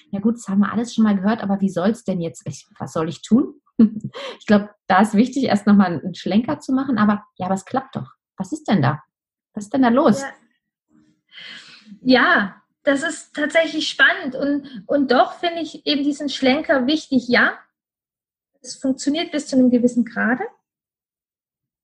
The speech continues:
Speaker 2: Wir haben es gerade schon bei dem Thema Motivation aufgedröselt. Wie lange klappt das? Wie abhängig ist es? Andersrum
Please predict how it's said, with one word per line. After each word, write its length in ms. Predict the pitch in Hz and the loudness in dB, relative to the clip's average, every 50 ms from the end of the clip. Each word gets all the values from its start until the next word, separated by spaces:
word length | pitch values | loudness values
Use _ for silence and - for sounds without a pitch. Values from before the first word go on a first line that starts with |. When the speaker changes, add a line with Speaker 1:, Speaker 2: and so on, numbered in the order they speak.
| _ _ _ _ | _ _ _ _
Speaker 2:
Wir 140 | - 254 254 | 0 2 2
haben 120 | 262 285 311 | 4 2 2
es 140 | 302 - | 0 -2
gerade 280 | - 240 226 247 269 285 | 2 4 4 6 4 4
schon 260 | 277 - 294 277 262 | 2 0 -2 -2 0
bei 100 | 247 240 | 2 2
dem 160 | 240 254 247 | 2 2 2
Thema 300 | 247 - 262 262 254 247 | 0 0 0 2 4 4
Motivation 720 | 247 247 254 254 - 233 220 208 208 - - - 233 233 247 | 4 4 4 2 2 0 0 -2 -2 -4 -4 -2 -2 0 0
aufgedröselt. 760 | - 277 - - _ - - - - 311 320 311 - 349 339 - | -2 -4 -6 -8 _ -18 -16 -10 -8 -6 -6 -4 -6 -8 -6 -4
Wie 140 | 277 269 262 | -2 0 0
lange 320 | 240 196 180 214 254 294 294 | 2 2 2 2 0 0 -2
klappt 320 | - - 311 311 - - | -6 -6 -6 -6 -4 -4
das? 300 | 349 359 359 - - - | -4 -4 -4 -4 -10 -10
Wie 120 | 285 294 - | -8 -6 -4
abhängig 500 | - 226 - - 269 294 330 330 - - | -4 -6 -6 -8 -10 -10 -10 -12 -14 -14
ist 180 | 339 311 - | -14 -10 -8
es? 320 | 392 453 480 - - _ _ _ _ _ _ _ _ _ _ _ _ _ _ _ _ _ | -8 -8 -8 -10 -16 _ _ _ _ _ _ _ _ _ _ _ _ _ _ _ _ _
Andersrum 960 | - 285 320 359 392 392 - - - - 339 339 339 359 370 359 320 - _ | -2 0 2 2 2 2 2 0 -6 -6 -6 -6 -6 -6 -8 -10 -12 -14 _